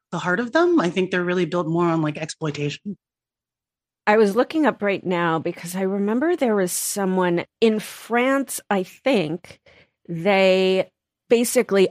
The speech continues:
Speaker 2: appoint you a doula for the first three months of a child's life who comes to the house and does whatever you need that person to do. It's paid for by the government. They help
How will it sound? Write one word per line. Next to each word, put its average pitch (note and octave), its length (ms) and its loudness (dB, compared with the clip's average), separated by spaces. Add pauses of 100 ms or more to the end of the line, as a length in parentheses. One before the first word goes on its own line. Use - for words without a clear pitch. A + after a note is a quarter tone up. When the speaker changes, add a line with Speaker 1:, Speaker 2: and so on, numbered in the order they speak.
Speaker 2:
appoint - 640 -2
you E3+ 580 2 (480)
a A3 80 0
doula F#3 600 2 (440)
for G#3+ 180 0
the G#3+ 100 2
first - 540 0
three A#3+ 300 0
months G3+ 540 -4
of F#3 120 -2
a F#3 40 -2
child's F#3+ 440 0
life G#3 400 2 (400)
who G#3+ 440 4
comes A#3+ 360 -2
to B3+ 80 -4
the A3+ 80 2
house F#3 500 0
and G3 140 -4
does F#3+ 260 -2
whatever G3+ 640 2
you G#3 220 2
need F#3+ 320 2
that F3 240 0
person F3 400 -4
to E3 120 -8
do. C#3+ 440 -4 (320)
It's G3 160 -2
paid A3 360 2
for A#3 260 2
by G3 180 0
the F3+ 100 2
government. E3+ 580 -4
They F#3+ 140 0
help F#3 420 -2